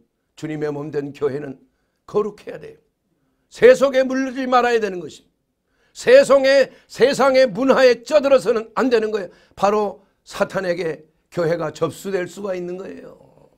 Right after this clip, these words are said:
여러분, 우리는 어떻게 사탄의 속임수를,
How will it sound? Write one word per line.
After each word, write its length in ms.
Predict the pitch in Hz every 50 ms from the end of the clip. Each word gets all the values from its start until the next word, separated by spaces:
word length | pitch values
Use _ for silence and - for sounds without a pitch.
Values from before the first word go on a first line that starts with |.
| _ _ _ _ _ _ _ _ _ _ _ _ _ _ _ _ _ _ _ _ _ _ _ _ _ _ _ _ _ _ _ _ _ _ _ _ _ _ _ _ _ _ _ _ -
여러분, 540 | 113 110 110 110 117 113 107 - - - _ _ _ _ _ _ _ _ _ _ _ _ _ _ _ _ _ _ _ _
우리는 380 | - 123 131 143 143 143 139 143
어떻게 680 | 147 139 - - 131 - - 147 139 131 - - - _ _ _ _ _ _ _ _ _
사탄의 640 | _ - - - - 151 - - 139 139 135 131 131
속임수를, 840 | 127 - - 139 135 139 135 123 - - 139 139 127 127 - -